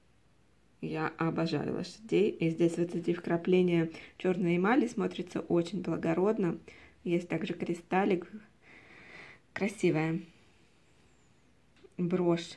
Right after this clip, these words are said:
Уже показывала вам её. Она нашла новую хозяйку.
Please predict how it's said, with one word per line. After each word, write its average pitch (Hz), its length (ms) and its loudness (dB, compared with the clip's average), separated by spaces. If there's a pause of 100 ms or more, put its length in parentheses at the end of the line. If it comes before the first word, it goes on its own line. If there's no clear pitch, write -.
Уже 180 240 0
показывала 180 720 -2
вам 202 140 0
её. 190 340 0
Она 175 200 0
нашла 170 360 -2
новую 170 340 -2
хозяйку. 170 640 0